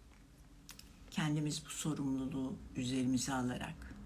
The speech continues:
ve de hiç kimseye "Sen kimsin?" diye böyle bir,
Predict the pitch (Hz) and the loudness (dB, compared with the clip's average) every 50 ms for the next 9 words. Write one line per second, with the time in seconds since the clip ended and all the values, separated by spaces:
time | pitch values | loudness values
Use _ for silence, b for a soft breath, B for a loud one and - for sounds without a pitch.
0 | - - - - - B B B B B B B B - 170 165 165 165 175 208 | -12 -12 -14 -14 -14 B B B B B B B B 2 4 6 6 8 8 8
1 | 208 208 - - 160 147 - - 143 143 151 - - - - - - 175 165 165 | 8 6 6 6 4 4 4 4 2 2 4 2 2 2 2 4 6 6 6 6
2 | 165 - 175 160 - - - 160 156 156 151 147 143 139 139 139 139 143 143 147 | 6 4 4 4 4 2 0 0 0 0 0 0 0 0 -2 -2 -2 -2 -2 -2
3 | - 143 - - 147 147 156 165 - - | -2 -2 -2 -2 -2 -2 -2 -4 -6 -6